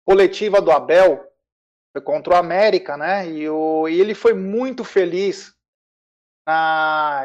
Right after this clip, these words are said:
o, tava aí o Aldão fazendo o pós-jogo, né?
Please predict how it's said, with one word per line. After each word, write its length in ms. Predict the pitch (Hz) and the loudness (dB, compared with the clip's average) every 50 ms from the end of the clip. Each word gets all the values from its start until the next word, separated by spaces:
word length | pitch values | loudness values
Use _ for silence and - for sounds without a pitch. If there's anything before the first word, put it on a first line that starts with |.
| 143 - - - | -8 -10 -12 -10
o, 680 | 156 147 151 147 147 143 139 139 135 131 135 - - _ | -10 -8 -6 -6 -6 -6 -6 -6 -8 -8 -10 -12 -10 _
tava 240 | - 147 131 147 151 | -4 -2 0 2 2
aí 160 | 160 175 175 | 2 2 2
o 120 | 175 170 | 4 4
Aldão 280 | 156 151 135 156 160 160 | 2 2 2 -2 -4 -2
fazendo 320 | - 156 151 147 147 156 | 0 -2 -2 -2 -2 -6
o 40 | 151 | -4
pós-jogo, 580 | - 156 151 139 - 139 151 190 208 185 160 151 | 0 0 0 0 0 0 2 2 2 2 0 -6
né? 180 | 160 180 - | -10 -12 -16